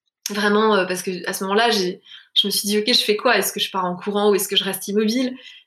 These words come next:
Et, euh, je suis restée immobile parce que, comme par hasard, la semaine d'avant, on m'avait dit, « Si tu,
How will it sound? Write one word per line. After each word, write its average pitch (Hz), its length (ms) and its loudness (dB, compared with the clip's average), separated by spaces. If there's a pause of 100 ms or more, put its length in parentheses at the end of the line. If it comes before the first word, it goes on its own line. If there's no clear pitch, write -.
(160)
Et, 190 180 2
euh, 175 120 2
je 170 60 4
suis - 120 2
restée 196 280 2
immobile 208 440 4
parce 196 220 -2
que, - 80 -10
comme 196 260 -2
par 202 180 0
hasard, 202 500 2
la - 160 -6
semaine 196 260 -2
d'avant, 196 320 2
on 196 40 -2
m'avait 185 220 -2
dit, « 202 160 -2
Si 190 120 -4
tu, 180 200 -10